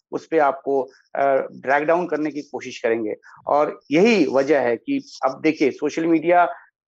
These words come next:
अ, दो धारी तलवार है, इस पे बहुत सारी जो नेगेटिव और बहुत सारी प्रोपेगेंडा की चीजें आती है, तो एक टूल बना है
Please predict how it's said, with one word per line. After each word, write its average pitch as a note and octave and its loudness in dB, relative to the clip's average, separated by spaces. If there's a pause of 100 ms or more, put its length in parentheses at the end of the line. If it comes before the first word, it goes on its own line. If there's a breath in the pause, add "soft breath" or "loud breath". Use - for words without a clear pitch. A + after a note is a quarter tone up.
(120)
अ, D#3+ 2
दो E3 -2
धारी C#3+ 0
तलवार D3+ 2
है, A#2 -4
इस A#2+ -12
पे - -8
बहुत C#3 -4
सारी D3+ 0 (340)
जो D3 0
नेगेटिव D#3 -2
और D3 2
बहुत B2+ -4
सारी C#3+ -2
प्रोपेगेंडा C#3+ -4
की D3+ -8
चीजें C#3 -6
आती C#3 -4
है, D3 -4
तो D#3 -8
एक C#3+ -6
टूल E3 -4
बना C#3 0
है D3 2